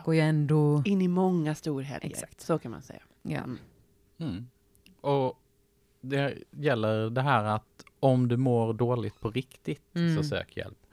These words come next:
Speaker 1: Ja.
Speaker 3: Om du
Speaker 2: Mm.
Speaker 3: känner en, en specifik stress över en högtid,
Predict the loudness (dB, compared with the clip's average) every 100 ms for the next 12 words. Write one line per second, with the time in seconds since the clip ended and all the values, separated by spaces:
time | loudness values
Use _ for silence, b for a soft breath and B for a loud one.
0 | B -6 -2 2 2 2 0 0 0 0
1 | -2 -4 -6 -8 -8 -8 -6 -6 -4 -2
2 | -4 -6 -6 -2 -2 -2 -12 -6 -2 -2
3 | -2 -2 -2 -2 -6 -8 -8 -6 -6 -4
4 | -2 -4 -4 -2 -2 -2